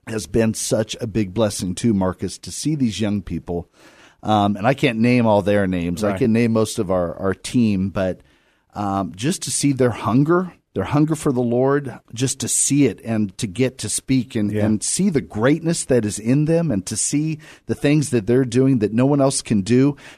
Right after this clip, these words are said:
Speaker 1: to see both extroverted and to see introverted. We see kids that are pretty vocal. We've got leaders that are pretty vocal,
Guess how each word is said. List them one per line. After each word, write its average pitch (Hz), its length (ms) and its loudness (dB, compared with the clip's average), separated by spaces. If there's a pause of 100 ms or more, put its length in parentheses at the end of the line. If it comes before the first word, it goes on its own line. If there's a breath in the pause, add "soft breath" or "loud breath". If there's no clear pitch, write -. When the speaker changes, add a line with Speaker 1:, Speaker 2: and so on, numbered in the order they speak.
(120)
Speaker 1:
to 117 100 -4
see 190 460 2
both 117 500 0
extroverted 175 920 0
and 120 200 -2
to 120 100 -6
see 117 200 0
introverted. 160 920 0
We 151 80 4
see 156 240 -2
kids 139 320 -2
that 139 140 4
are 107 160 4
pretty 156 260 0
vocal. 160 480 2
We've 135 220 0
got 120 160 2
leaders 143 460 2
that 160 120 2
are 156 60 -2
pretty 160 240 -2
vocal, 160 420 0